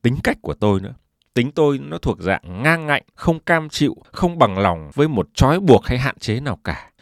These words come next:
Đúng tính chất là kiểu ngựa hoang đó các bạn, không có điểm dừng. Muốn vậy thì con ngựa đó không được phép thỏa mãn, không được phép hài lòng, không được phép dừng lại. Vì một khi bạn dừng lại, bạn tận hưởng là ngay lập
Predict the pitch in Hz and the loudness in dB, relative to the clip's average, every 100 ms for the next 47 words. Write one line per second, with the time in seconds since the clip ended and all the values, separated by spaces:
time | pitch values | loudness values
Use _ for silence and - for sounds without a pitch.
0 | _ - 143 185 - 156 214 - 147 87 | _ 0 0 0 -2 -2 -2 -4 -2 -2
1 | 80 110 73 78 117 120 151 156 147 131 | -2 -2 -2 -2 -4 -2 0 -2 -4 -10
2 | 175 165 139 - _ _ _ - - 165 | -10 -6 -4 -6 _ _ _ 0 2 6
3 | 143 156 113 78 80 82 73 _ - _ | 6 6 4 0 -4 -4 -6 _ -20 _
4 | 127 160 185 185 - _ - - - 151 | 0 2 6 6 6 _ -4 -4 2 4
5 | 165 170 160 139 104 123 190 - 196 180 | 4 4 2 2 0 0 -8 0 2 4
6 | 120 - 175 185 - 135 76 80 95 208 | 2 2 0 0 2 2 2 -2 -8 -12
7 | - - - - 156 127 - - 170 - | -16 -20 -2 2 4 4 2 0 -2 0
8 | 120 120 120 117 92 - - - - 180 | 2 4 4 2 0 -10 -20 -4 2 4
9 | 156 90 - - 95 117 98 104 - - | 4 4 2 0 6 6 8 2 0 -10
10 | _ - _ 117 143 139 127 - 170 156 | _ -20 _ 6 8 8 4 4 2 4
11 | 127 107 120 107 107 107 - - 127 - | 2 4 6 6 4 2 -2 -6 -6 -2
12 | - 160 131 123 85 - - - - 104 | 2 2 4 4 4 -2 -20 -10 0 4
13 | 101 101 143 180 127 | 4 4 4 6 6